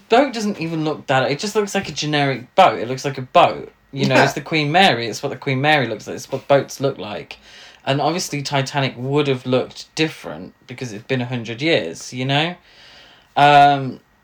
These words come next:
Speaker 1: so, but it doesn't actually look like Titanic as we would know it. So what she <laughs> says just makes no sense. Um, wh-, so what he's saying is that, yeah, the exterior may look older because they're going for that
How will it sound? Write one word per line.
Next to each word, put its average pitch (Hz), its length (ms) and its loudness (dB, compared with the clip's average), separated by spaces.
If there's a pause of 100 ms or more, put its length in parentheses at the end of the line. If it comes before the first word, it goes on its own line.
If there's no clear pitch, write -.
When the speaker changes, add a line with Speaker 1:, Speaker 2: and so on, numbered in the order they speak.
(140)
Speaker 1:
so, 147 320 2
but 135 220 -4
it 151 80 -8
doesn't 170 160 -4
actually 156 380 -4
look 175 200 -4
like 117 280 -4 (160)
Titanic 110 880 -10
as 123 180 -14
we 127 120 -4
would 127 160 -4
know 147 220 2
it. 104 200 -4
So 147 240 -2
what 143 180 -4
she - 180 -4
<laughs> - 140 -8
says 135 300 -2
just - 180 -10
makes 131 320 -6
no 131 120 0
sense. 131 760 -8 (500)
Um, 139 320 6 (120)
wh-, - 40 -10
so 151 220 2
what 156 160 4
he's 165 320 -2
saying 113 360 -2
is 123 200 -4
that, - 240 -2
yeah, 131 240 4
the 123 380 -6
exterior 156 640 -2
may 123 180 -2
look 117 480 -8
older 131 680 0 (480)
because 131 280 -8
they're 117 160 -4
going 127 320 -2
for 120 480 -4
that - 440 -2